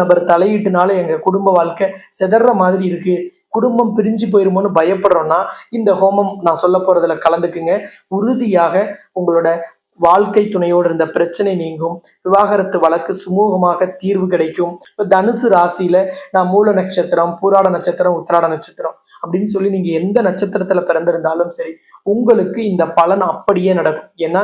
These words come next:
இது ராசியின் அடிப்படையில தான் இந்த பலனையே நம்ம சொல்றோம். இது ராசியின் அடிப்படையில தான் இந்த கிரக சேர்க்கையே நடக்குதே தவிர இது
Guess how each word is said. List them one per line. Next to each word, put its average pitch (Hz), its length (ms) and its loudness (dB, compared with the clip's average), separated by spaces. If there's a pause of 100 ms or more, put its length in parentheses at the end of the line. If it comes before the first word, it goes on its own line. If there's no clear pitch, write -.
(120)
இது 190 160 -2 (460)
ராசியின் 220 580 4
அடிப்படையில 170 540 2
தான் 254 120 -2 (280)
இந்த 180 140 2 (100)
பலனையே 175 360 2
நம்ம 165 220 -2
சொல்றோம். 170 320 0 (120)
இது 160 100 0 (100)
ராசியின் 214 480 0
அடிப்படையில 170 420 0
தான் - 140 -2 (300)
இந்த 175 200 0
கிரக 170 300 2
சேர்க்கையே 190 420 0
நடக்குதே 165 320 0 (120)
தவிர 160 160 4 (420)
இது 196 120 -2